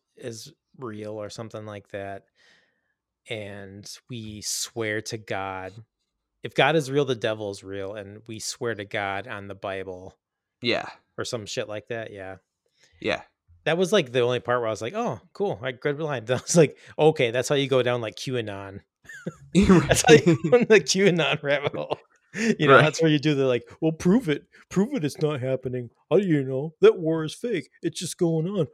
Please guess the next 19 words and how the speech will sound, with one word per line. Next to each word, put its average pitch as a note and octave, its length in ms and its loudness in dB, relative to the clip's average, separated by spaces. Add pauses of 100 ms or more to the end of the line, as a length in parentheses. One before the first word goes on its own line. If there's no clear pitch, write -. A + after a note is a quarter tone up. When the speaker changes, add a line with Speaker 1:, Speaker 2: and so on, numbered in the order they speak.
(120)
Speaker 1:
Prove C4 300 0
it. D#3 140 -4 (240)
You F3+ 80 -6
can't G3+ 260 -6
prove A3 240 -4
it, G3+ 120 -6
can G#3+ 200 -2
you? C3+ 220 -8 (260)
Are D#3+ 100 -2
you D#3 140 0
Speaker 2:
Right. C3+ 200 2
Speaker 1:
there?" A#3+ 200 -2 (960)
<laughs> - 80 -2 (500)
I - 60 0
don't - 120 2
know. D#3+ 80 6
Speaker 2:
Right. G#2+ 160 -8
Speaker 1:
Anyway. G#2+ 260 -12 (800)
Speaker 2:
Right. G#2+ 340 4